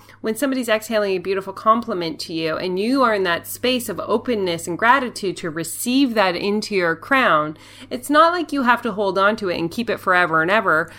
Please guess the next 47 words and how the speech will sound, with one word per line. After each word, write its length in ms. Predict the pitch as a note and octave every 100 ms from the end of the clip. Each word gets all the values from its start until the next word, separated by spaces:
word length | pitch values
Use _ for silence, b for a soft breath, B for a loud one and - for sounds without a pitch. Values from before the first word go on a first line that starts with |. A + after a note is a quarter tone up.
| B B
It, 240 | - - -
like, 300 | G#3+ G#3+ -
energy 440 | - C4+ B3+ A3
moves, 360 | A3+ B3 G3+ D3
it 120 | -
flows. 420 | - B3+ G3+ E3+
So 100 | -
you 240 | A3+ A#3 C#4
inhale 540 | C#4 D4 A3 C4 C#4
that 220 | G3 F3+
compliment 500 | - A#3 B3+ G#3+ E3
and 100 | E3+
you 60 | F#3
say, 160 | F#3 G#3+
"Thank 300 | B3+ B3+ A#3
you 60 |
so 440 | - - A3+ A3 G#3+
much. 320 | G#3+ G3+ -
That's 180 | G#3 G#3
amazing. 720 | G#3 G3+ A3 A#3+ F#3 D#3+ D#3
Oh 60 |
my 140 | F3+ G3
goodness. 400 | A3+ A3+ F3 G#3+
And 100 | F#3+
I 140 | G3
love 260 | G3+ G3+ F#3+
your 320 | G3 G3 F#3+
shoes 400 | - G#3+ G#3+ G3+
too," 320 | - C4+ E3+
or 160 | D3+ D#3+
whatever 320 | A#3 C4 C4
it 80 | B3
is 140 | A#3
that 160 | G3+ -
you 100 | -
say, 240 | - C4
but 180 | G3 F#3
you're 140 | A3
genuinely 600 | F#3+ A3 A#3 A#3 G#3+ F#3+ F3+
coming 320 | A3 G3+ F#3
from 140 | F#3
that 180 | F3 -
space 260 | - G3+ F#3
of 80 |
having 320 | E3+ F3 E3 E3
received 480 | D#3+ - F#3+ A#3
it. 240 | D4+ F4